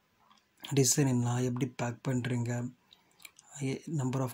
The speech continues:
quantity எல்லாம் முக்கியம். அப்புறமா வந்து முக்கியம் வந்து ஜி எஸ் டி. ஒரு ஒரு பொருளுக்கு வந்து ஜி எஸ் டி இருக்கும்.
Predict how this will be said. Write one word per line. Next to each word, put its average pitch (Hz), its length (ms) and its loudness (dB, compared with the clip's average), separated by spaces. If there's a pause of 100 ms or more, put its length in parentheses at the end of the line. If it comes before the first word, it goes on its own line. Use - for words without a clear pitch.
(120)
quantity 123 500 -2
எல்லாம் 123 240 -2
முக்கியம். 120 500 -6 (720)
அப்புறமா 135 420 0
வந்து 127 440 0 (540)
முக்கியம் 143 400 2
வந்து 156 520 0 (800)
ஜி 131 260 2
எஸ் - 260 6
டி. - 180 -6 (1120)
ஒரு 151 240 6
ஒரு 151 180 4
பொருளுக்கு 131 420 0
வந்து 135 200 0
ஜி 127 220 2
எஸ் 123 160 4
டி 123 80 -2
இருக்கும். 110 320 -6